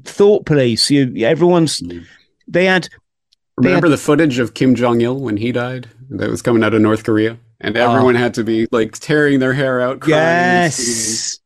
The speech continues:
Speaker 2: 'Cause if you weren't, if you weren't doing that, you were probably gonna be reported.
Speaker 1: Yes.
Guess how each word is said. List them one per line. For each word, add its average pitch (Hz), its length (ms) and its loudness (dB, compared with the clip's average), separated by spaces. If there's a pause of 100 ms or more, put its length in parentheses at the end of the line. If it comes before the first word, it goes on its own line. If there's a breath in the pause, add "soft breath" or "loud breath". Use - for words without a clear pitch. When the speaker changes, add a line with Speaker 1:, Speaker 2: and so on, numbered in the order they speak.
Speaker 2:
'Cause 101 120 -4
if 110 140 -2
you 120 160 0
weren't, 196 380 2
if 110 160 -4
you 120 100 0
weren't 165 300 0
doing 175 240 2
that, 135 420 -4
you 104 80 -10
were 104 100 -8
probably 113 340 -2
gonna 107 140 0
be 101 220 0 (380)
reported. 117 320 0
Speaker 1:
Yes. - 360 -6